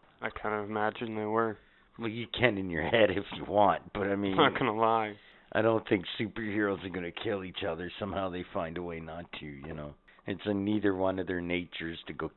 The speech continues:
Speaker 2: killing each other. At least Silver Surfer and
Speaker 1: But, like,
Speaker 2: Superman.
Speaker 1: Yeah, no, Superman going for one of his famous super flying punches. Silver Surfer, Silver Surfer will turn up his board. He'll just punch into his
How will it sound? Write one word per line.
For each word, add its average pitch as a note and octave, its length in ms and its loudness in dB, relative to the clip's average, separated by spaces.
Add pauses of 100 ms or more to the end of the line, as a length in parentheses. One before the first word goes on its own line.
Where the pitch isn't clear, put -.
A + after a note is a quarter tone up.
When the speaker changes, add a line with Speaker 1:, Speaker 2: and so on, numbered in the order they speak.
Speaker 2:
killing D#2+ 300 -6
each C2+ 280 -14
other. A#1 220 -14 (240)
At F2 140 0
least F2+ 160 -4 (100)
Silver D#2+ 380 0 (100)
Surfer D2 460 -4
and B1+ 140 -14 (140)
Speaker 1:
But, A#2 100 -6
like, B2 160 0
Speaker 2:
Superman. C2 500 -8 (300)
Speaker 1:
Yeah, B2 160 4
no, A#2 220 2 (140)
Superman B2+ 380 -2
going B2 360 0
for A#2+ 120 -4
one B2 120 -2
of A#2 80 -4
his G#2+ 80 -10 (120)
famous B2 340 -4 (140)
super B2 260 -12 (140)
flying B2 260 -4
punches. B2+ 540 -8 (460)
Silver A#2+ 360 4
Surfer, A2 380 0 (360)
Silver A#2+ 320 2
Surfer B2 300 2
will A#2 100 -6
turn C3 240 -6
up B2+ 180 -4
his A#2 100 -14 (100)
board. C3 360 -4 (220)
He'll A#2 180 0
just A#2 220 -6
punch B2 280 4
into B2 240 0
his A#2 100 0